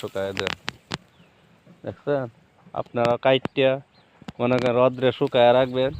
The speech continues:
রোদ্রে শুকায়া রাখলে আপনি মনে করেন একবারে ধানে বনে নিয়ে গেলেন, নিয়ে গিয়া যদি আপনি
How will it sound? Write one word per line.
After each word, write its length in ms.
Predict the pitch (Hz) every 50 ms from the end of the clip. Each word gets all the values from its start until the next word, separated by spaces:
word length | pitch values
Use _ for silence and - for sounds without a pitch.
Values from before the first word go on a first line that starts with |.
| - - - - - _ - - - - -
রোদ্রে 280 | 123 127 123 123 123 123 -
শুকায়া 320 | 139 123 120 135 120 120 123 131
রাখলে 300 | 139 139 - - 135 139 156 170 - - - - - - - - - - - - - 120 120
আপনি 220 | 123 - 131 127 127 123
মনে 200 | 131 135 131 135 131 123
করেন 280 | 131 120 120 117 120 120 - - - - - - - _ - - - - - - - - - - - - _ _ _ _ _ _ _ _ _ - - _ - - - - - _ _ - _ _ - - 139 139
একবারে 360 | 131 120 123 131 131 127 123 110 117
ধানে 320 | 120 120 120 120 127 131 135 139 139 _ _ - - 107
বনে 260 | 113 120 123 123 127 123 123
নিয়ে 160 | 123 123 127 127 120
গেলেন, 260 | 123 113 117 117 117 113 117 120
নিয়ে 220 | 123 123 123 120 120 113 120
গিয়া 200 | 120 120 117 113 113 117 _ _ _ _ _ - 113
যদি 160 | 113 113 117 120 117 117
আপনি 260 | - - 131 120